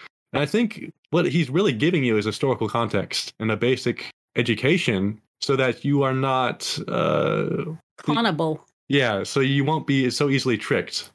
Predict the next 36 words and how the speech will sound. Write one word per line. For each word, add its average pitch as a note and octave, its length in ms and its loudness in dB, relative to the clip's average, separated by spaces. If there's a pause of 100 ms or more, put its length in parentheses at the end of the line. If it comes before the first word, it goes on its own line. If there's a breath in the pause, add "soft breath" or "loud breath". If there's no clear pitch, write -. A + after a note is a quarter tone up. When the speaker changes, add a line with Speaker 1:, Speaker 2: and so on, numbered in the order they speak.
Speaker 1:
is A2+ 160 -2
that A2+ 480 -2
really D#3+ 160 4
what C3 140 2
he's B2 140 0
trying B2+ 220 0
to A2 60 0
do. A2 260 2
Speaker 2:
One C4 220 2
of C4+ 160 0
the A3 140 2
listeners A3 500 2
emailed G3 520 2
in F#3+ 200 2
yesterday F3+ 560 2
and E3+ 180 2
said F3+ 300 0
that, E3 400 0
that F3+ 240 0
Alan's F3+ 560 2 (220)
breadth F3+ 280 0 (240)
and E3 300 0
depth F3 340 -2
of E3 140 -2
history F3+ 480 2
was E3 260 2
so F3+ 500 2 (120)
large F#3 760 0
that F#3 200 2
he, G#3+ 200 2 (200)
that F#3 220 2
Alan G#3 380 4
was F#3 140 4
simply G3 360 2
not F3 420 0
connable. E3 800 0